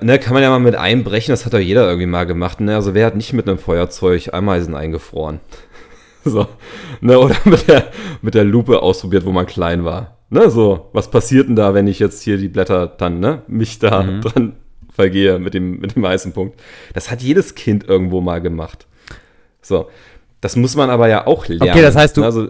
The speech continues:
Speaker 1: Dinge
Speaker 2: du
Speaker 1: wert-
Speaker 2: beziehst die
Speaker 1: Was
Speaker 2: Wertschätzung
Speaker 1: denn?
Speaker 2: gerade nicht unbedingt, also ich nehm, bleib jetzt mal bei dem Schlagen, weil das Schlagen, finde ich, jetzt ist ein sehr, sehr extremes
Speaker 1: Ja.
Speaker 2: Beispiel. Also es ist natürlich jetzt, wenn du einfach
Speaker 1: Ja.
Speaker 2: also wenn ich dir einfach stumpf eine reinhaue, dann,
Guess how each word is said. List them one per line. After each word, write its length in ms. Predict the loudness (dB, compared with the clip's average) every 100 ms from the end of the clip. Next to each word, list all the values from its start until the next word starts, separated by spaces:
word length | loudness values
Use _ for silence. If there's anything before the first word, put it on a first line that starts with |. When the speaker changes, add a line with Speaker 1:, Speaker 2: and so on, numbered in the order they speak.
| -8
Speaker 1:
Dinge 480 | -14 -4 0 0 -2
Speaker 2:
du 100 | -8 0
Speaker 1:
wert- 160 | 2
Speaker 2:
beziehst 360 | 2 0 -2 0
die 140 | 0
Speaker 1:
Was 80 | 4
Speaker 2:
Wertschätzung 360 | 4 4 2 2
Speaker 1:
denn? 100 | 0
Speaker 2:
gerade 320 | 4 4 2
nicht 200 | -2 -4
unbedingt, 360 | -4 -2 -2 -2
also 180 | -4
ich 260 | -6 -8 -8
nehm, 140 | -6
bleib 140 | -2 0
jetzt 140 | 0
mal 80 | -2
bei 40 |
dem 140 | -2 -4
Schlagen, 420 | -2 2 2 0
weil 80 | -4
das 120 | -4
Schlagen, 340 | -2 0 0
finde 140 | -2 -4
ich, 40 |
jetzt 140 | -4 -6
ist 100 | -10
ein 60 |
sehr, 240 | -6 -6 -6
sehr 160 | -6
extremes 480 | -6 -6 -2 0 0
Speaker 1:
Ja. 60 | -2
Speaker 2:
Beispiel. 300 | -6 -4 -6
Also 120 | -4
es 100 | -6
ist 60 | -4
natürlich 260 | -4 0
jetzt, 120 | -2 0
wenn 100 | -2
du 80 |
einfach 260 | 0 0 -2 -4 -20 -20 -20 -16
Speaker 1:
Ja. 160 | -10 -10 -12 -20 _ _ -20 _ -20 -20 _ _
Speaker 2:
also 280 | -4 0 0 -4 _ _ -20
wenn 120 | -4 -2
ich 100 | 2
dir 100 | 2
einfach 220 | 4 0
stumpf 340 | 2 0 2
eine 240 | 2 2 2
reinhaue, 580 | 2 2 2 4 4
dann, 480 | 2 0 0 -2 -6